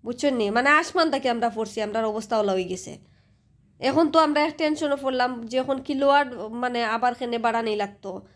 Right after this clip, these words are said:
পরে কইলাম তারা রে যে বলে, "ঠিক আছে ভাই, বা-, তে কিলোওয়াট বাড়াইয়া দিয়া যাক কা।" তো পরে তো কইলা, "লাগানি তাসলা না নি?" তো পরে কইলা, "ঠিক আছে, কাজ শেষ হোক, আমরা বাড়াইয়া দিয়া যাইমু।" আচ্ছা,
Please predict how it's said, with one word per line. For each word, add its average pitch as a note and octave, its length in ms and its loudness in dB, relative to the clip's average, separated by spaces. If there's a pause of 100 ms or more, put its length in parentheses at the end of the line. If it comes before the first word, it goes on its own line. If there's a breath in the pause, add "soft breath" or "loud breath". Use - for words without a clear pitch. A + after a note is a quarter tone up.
(260 soft breath)
পরে C4+ 160 2
কইলাম D#4 380 4
তারা C4 200 2
রে B3+ 200 2
যে A#3+ 140 0
বলে, A#3+ 220 -2
"ঠিক B3 220 -6
আছে C4+ 220 0
ভাই, A3 260 0
বা-, G3+ 360 0
তে A3+ 60 -4
কিলোওয়াট C4 540 2
বাড়াইয়া C4 360 2
দিয়া G#3 200 -2
যাক G#3 160 -6 (100)
কা।" F#3 200 -8 (960)
তো C#4+ 120 4
পরে D#4+ 280 4
তো F4+ 140 0
কইলা, D4+ 340 4
"লাগানি C4 320 2
তাসলা C4+ 360 -4
না A#3 100 -4
নি?" G3 320 -8
তো A3+ 80 -10
পরে C4+ 260 -2
কইলা, C4+ 240 2
"ঠিক C4 260 -6
আছে, B3 400 -2
কাজ A#3+ 260 -2
শেষ A#3+ 280 -2
হোক, C4+ 120 2
আমরা A3+ 200 2
বাড়াইয়া G#3 320 2
দিয়া F#3 220 -4
যাইমু।" F3 280 -6 (640 soft breath)
আচ্ছা, A3 480 0